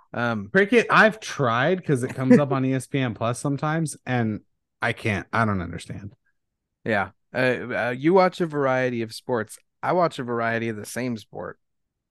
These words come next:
Speaker 2: I li-, I like that.
Speaker 1: Yeah.
Speaker 2: Oh, shit. Are you watching Contender Series right now, by the way?
Speaker 1: Uh, I am not. I believe it's over.
Speaker 2: It's, it's on, on my T V, but we're in different time zones.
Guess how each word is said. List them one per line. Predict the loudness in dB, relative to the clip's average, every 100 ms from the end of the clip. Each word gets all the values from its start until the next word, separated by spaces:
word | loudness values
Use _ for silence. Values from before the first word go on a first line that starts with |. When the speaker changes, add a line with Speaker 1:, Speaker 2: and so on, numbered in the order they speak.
| _
Speaker 2:
I | 4 6
li-, | 6
I | 8
like | 6 6
that. | 2 0 2
Speaker 1:
Yeah. | 2
Speaker 2:
Oh, | 2
shit. | 4 2 2 4
Are |
you | 6 8
watching | 6 4 2
Contender | 0 0 -2 -2
Series | 0 -2 0
right | -2 -4
now, | -4 -4
by | -2 0
the |
way? | 2 0 -4 _ _ _ _ _ _ _
Speaker 1:
Uh, | -2 2 2 0
I | 0
am | 0 0 0
not. | 0 -2 -8 -18 -10
I | -10
believe | -8 -12 -12 -16 -16 -8 -6 -6
it's | -8 -10
over. | -8 -8 -10 -16 -18 _ _ _ _ _ _
Speaker 2:
It's, | 2 2 2 0
it's | 2 4
on, | 4 6
on | 6 6
my | 4 2
T | 0 -2
V, | -2
but | -2 0
we're | 4 4
in | 4
different | 2 0
time | -4 -6 -4
zones. | -6 -8 -10 -14